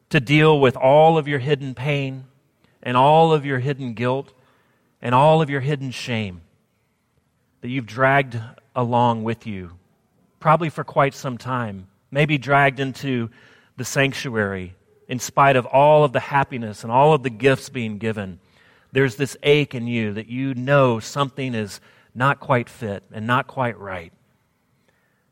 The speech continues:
Jesus was born to deal with that in your life. He's born to meet you in your personal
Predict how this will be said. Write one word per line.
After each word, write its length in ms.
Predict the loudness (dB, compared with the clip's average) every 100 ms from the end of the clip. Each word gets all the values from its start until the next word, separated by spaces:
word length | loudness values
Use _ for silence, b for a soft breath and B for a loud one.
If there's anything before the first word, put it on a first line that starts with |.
| _
Jesus 460 | -6 -2 -2 -4 -8
was 120 | -12
born 580 | -10 -6 -4 -4 -6 -14 _ _ _
to 100 | -12
deal 560 | -6 -2 2 0 -2 -10 b b b b
with 200 | -14 -4
that 360 | 0 0 -2 _ b b b b
in 140 | -8
your 120 | -6
life. 580 | -2 -2 -2 -6 -16 _ _ _ _ _ _ _ _ _ _ _
He's 180 | -8 -4
born 260 | 0 0
to 60 | 0
meet 300 | -2 -2 -2
you 220 | -6 -6
in 120 | -6
your 140 | -6 -8
personal 760 | -8 -8 -8 -8 -6 -6 -6